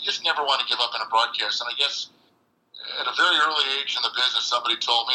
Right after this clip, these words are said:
that, you know, these broadcasters are on the air because advertisers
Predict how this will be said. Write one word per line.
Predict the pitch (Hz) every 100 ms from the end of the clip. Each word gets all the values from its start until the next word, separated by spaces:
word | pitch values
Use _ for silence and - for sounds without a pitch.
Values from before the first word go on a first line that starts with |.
| 123
that, | 117
you | -
know, | 120
these | - -
broadcasters | 135 190 - 127 123 - 120 - - _ _ _ _ _ -
are | 117
on | 139 139
the | 131 139
air | 147 143
because | 123 127 120 117 123 156
advertisers | 156 139 131 120 117 113 110 107 - -